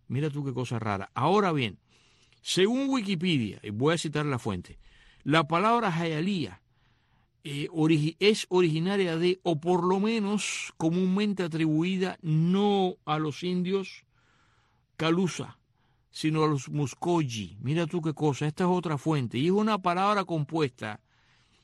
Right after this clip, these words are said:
y yo le doy más crédito, porque la otra fuente es un periódico, y no es que los periódicos no sean confiables, esto que la palabra es Calusa.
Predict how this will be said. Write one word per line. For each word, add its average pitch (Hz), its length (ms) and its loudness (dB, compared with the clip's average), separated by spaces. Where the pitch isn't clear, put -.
y 175 200 0
yo 233 600 2
le 165 200 0
doy 208 240 2
más 190 340 -2
crédito, 147 720 0
porque 139 240 -4
la 160 120 -2
otra 208 240 -2
fuente 185 460 -2
es 160 60 0
un 175 200 -2
periódico, 151 800 -2
y 113 120 -6
no 135 60 0
es 139 60 -6
que 160 100 -2
los 147 100 -2
periódicos 135 340 -2
no 120 80 -2
sean 139 180 -4
confiables, 135 480 -2
esto 175 160 -6
que 160 120 -4
la 143 80 -2
palabra 147 280 -4
es 151 80 -6
Calusa. 147 580 -4